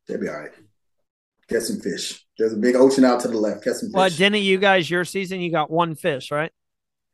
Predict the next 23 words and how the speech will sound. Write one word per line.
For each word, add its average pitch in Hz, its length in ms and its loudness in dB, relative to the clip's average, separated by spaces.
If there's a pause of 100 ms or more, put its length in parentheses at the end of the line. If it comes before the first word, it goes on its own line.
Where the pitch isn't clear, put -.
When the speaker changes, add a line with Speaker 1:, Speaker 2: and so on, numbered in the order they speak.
(220)
Speaker 1:
But - 100 6
they - 80 10
got - 220 4
fishing 120 320 0
gear. 117 400 2 (400)
Fish, - 160 4 (100)
well, - 240 4
fishing 262 260 4
gear 190 180 6
really 160 180 6
don't 147 160 2
help 147 340 -2
if 123 160 -10
you 127 80 4
can't 127 260 0
fish. - 380 -10 (460)
So 165 460 8 (640)
a 123 60 -10
little 139 200 -2
sneak - 260 -6
behind 120 280 -4
the 104 80 -10
tent. - 340 -4